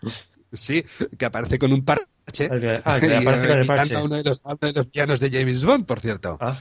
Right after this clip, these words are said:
Speaker 1: Que, por
Speaker 2: fíjate.
Speaker 1: cierto, hace pa-, hace un papel muy divertido. Sí, sí, es Robert Wagner.
Speaker 2: Mm, pues mira, eso
Speaker 1: Pero
Speaker 2: no sabía.
Speaker 1: él mismo, sí, sí, él mismo rechazó el papel porque vio que, que James Bond tenía que ser inglés.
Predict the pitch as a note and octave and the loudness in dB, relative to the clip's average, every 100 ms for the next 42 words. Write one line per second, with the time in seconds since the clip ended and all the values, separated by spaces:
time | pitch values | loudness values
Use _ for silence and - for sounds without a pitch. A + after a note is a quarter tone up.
0 | - A2+ G#2 B2 A#2+ C3+ G#2+ A2+ G2 - | -6 -6 -2 2 4 2 0 -2 -4 -6
1 | - C3+ C3+ - A#2+ D3 C3 B2+ B2 B2 | -8 -2 -2 0 0 0 2 2 2 2
2 | B2 A2 A2 - - F#3 - - - C3 | 0 0 -2 -4 0 0 -2 -8 0 2
3 | B2+ B2+ A2 B2+ B2+ D2 - _ - B2+ | 4 2 2 0 -4 -8 -12 _ -12 -10
4 | - - A2 C#3 A#2 D3+ D#3 C3+ A2 A2+ | -10 -8 -2 0 2 4 4 2 -2 0
5 | C3 D3 D3 D#3 E3 _ _ - B2+ C#3 | 4 4 4 0 -8 _ _ -2 0 0
6 | - - - - C3+ D3 D3 C#3+ A#2+ A#2+ | -4 -18 -6 2 4 6 6 6 4 2
7 | A#2+ B2 A#2+ B2+ C3 A2+ G2 B2+ A#2 - | 2 2 2 2 2 0 -2 -2 -4 -8
8 | G#2 G2 F#2+ G#2 G#2+ G2+ F#2 D#2+ D2 - | -8 -4 -4 -2 -2 -2 -2 -6 -8 -14
9 | - - D#2+ E2 D#2 D#2+ - F#2 A#2 A2+ | -10 -4 -4 -4 -6 -8 -10 -4 0 0
10 | G2+ A2+ G#2+ F2 F2+ F2+ - - E2 E2+ | 2 0 0 -2 -4 -6 -6 -4 -2 0
11 | F#2+ - | 0 -2